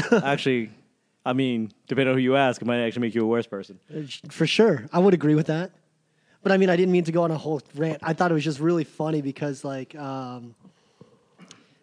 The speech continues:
Speaker 1: this whole cookout and Chick-fil-A and all this stuff.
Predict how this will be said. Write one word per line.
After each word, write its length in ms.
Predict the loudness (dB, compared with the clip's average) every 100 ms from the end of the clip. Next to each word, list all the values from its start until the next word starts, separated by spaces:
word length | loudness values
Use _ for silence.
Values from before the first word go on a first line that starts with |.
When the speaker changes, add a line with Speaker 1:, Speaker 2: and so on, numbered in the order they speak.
| _
Speaker 1:
this 120 | -8
whole 160 | 0 -2
cookout 600 | 0 -4 -2 -4 -6 -6
and 360 | -10 -10 -12
Chick-fil-A 600 | -6 -6 -6 -6 -4 -2 -4
and 100 | -4
all 80 |
this 140 | -4 -6
stuff. 480 | -6 -6 -6 -10